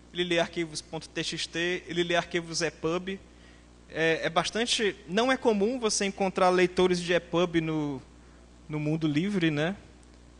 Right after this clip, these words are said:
Não é tão comum, pelo menos pra desktop. Eu peguei aqui um livro, um livro de budismo, ponto epub aqui, e ele carrega, né? Bem, mas n-, não vou falar sobre budismo aqui.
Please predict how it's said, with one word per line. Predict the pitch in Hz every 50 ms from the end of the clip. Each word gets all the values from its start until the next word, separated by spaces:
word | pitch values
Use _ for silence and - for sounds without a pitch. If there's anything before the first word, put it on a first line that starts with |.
| - - -
Não | 156 170
é | 170
tão | - - 180
comum, | 165 - 180 165 156 156 175 185
pelo | - 175 165
menos | 156 156 160 170 -
pra | - - 165
desktop. | 156 151 147 - - - - - 156 156 180 - - - - - - - - - - - - - - -
Eu | 170
peguei | 160 - 170 160 170
aqui | 170 170 -
um | 175 170
livro, | 160 156 160 160 160 165 160 151 147 135
um | 156 190 196
livro | 185 180 175
de | 170 170
budismo, | 156 151 147 131 131 151 180 196 175 156 143 - - -
ponto | 156 151 - -
epub | 139 - - 147 143 151 147 143
aqui, | 139 - - 143 151 - - - - - - - - - - - - - - - - - - - - - - - - - - -
e | 151 151
ele | 143 143
carrega, | - - 131 120 143 139 156 185 196 160 143
né? | 139 143 165 196 - - - - - - - - - - - - - - - - - - - - - - - - - - - - - - - - - - - - - - - - - - - - - - - - -
Bem, | 143 135
mas | 139 143 143 -
n-, | 151 139 - - -
não | 143 143 143
vou | 139 143
falar | 139 - 139 131 127
sobre | 131 - 131 123 123
budismo | 131 123 120 127 117 127
aqui. | 123 117 - - 220 247